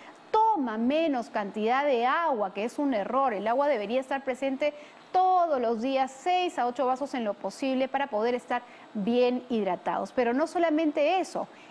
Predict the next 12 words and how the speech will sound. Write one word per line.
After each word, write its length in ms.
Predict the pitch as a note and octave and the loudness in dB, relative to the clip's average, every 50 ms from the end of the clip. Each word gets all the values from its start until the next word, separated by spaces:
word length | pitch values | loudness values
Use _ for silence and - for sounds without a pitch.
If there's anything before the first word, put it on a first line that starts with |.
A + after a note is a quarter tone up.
| - - - | -18 -8 -4
el 240 | G4 A4 G4 F4+ | 0 2 4 4
haba 260 | F4+ D#4+ D#4 D4 E4 E4 | 4 4 2 2 0 0
también 360 | - B3+ A3 A3 A#3+ C#4 C#4 | 0 -2 -2 -2 0 0 0
es 160 | D4 D4 - | -2 -2 -2
una 140 | D4 D4 C#4+ | -2 0 0
buena 260 | C#4 C#4 D4 C#4 D4 | 0 0 -2 -2 -4
fuente 480 | C#4+ - - C#4+ C#4 C4 C4+ D4+ D4 - | -4 -2 -2 -2 -2 0 0 0 0 0
de 280 | B3 G#3+ G#3+ G#3+ A3 G#3 | 0 0 0 0 0 0
hierro 500 | A3 D#4 G4 G#4 G4 D#4+ A#3 A3 G#3+ G#3 | 0 2 2 2 2 2 2 0 0 0
de 80 | G3 F#3 | 0 -2
origen 380 | G3+ A#3+ A3+ - D#4+ D4 C#4+ | -2 -2 -4 -4 -4 -2 -2
vegetal 500 | D4+ D#4+ D#4+ F#4 - - D#4+ C#4+ D#4+ D#4+ | -2 -2 -4 -4 -2 0 0 0 0 -4